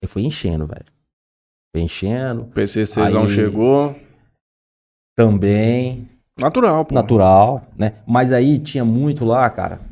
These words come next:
Speaker 1: O pessoal do P C C fica muito aqui em São Paulo,
Speaker 2: Uhum.
Speaker 1: nessas penitenciárias ali, naquela região de Venceslau, Presidente Bernardes ali. Começou a chegar muito, muito carioca lá,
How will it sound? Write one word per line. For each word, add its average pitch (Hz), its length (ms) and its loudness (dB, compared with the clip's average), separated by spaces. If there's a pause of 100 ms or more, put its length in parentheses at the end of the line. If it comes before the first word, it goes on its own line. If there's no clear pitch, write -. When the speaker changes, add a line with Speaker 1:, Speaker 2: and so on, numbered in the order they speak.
Speaker 1:
O - 80 -20
pessoal 110 240 -4
do 117 140 -4
P 123 100 -4
C - 120 -10
C 117 160 -4
fica 117 200 -6
muito 127 240 -4
aqui 123 160 -12
em - 20 -8
São 107 220 -8
Paulo, 113 560 -4
Speaker 2:
Uhum. 104 320 -12 (200)
Speaker 1:
nessas - 340 -10
penitenciárias 101 680 -4
ali, 92 280 -6
naquela 90 260 -6
região 90 240 -8
de 82 300 -14 (400)
Venceslau, 87 600 -2
Presidente 85 280 -14
Bernardes 85 500 -4
ali. 87 320 -8 (1040)
Começou 98 140 -6
a - 40 -4
chegar 120 160 0
muito, 123 200 -2 (240)
muito 113 240 -6
carioca 107 580 0
lá, 98 440 -2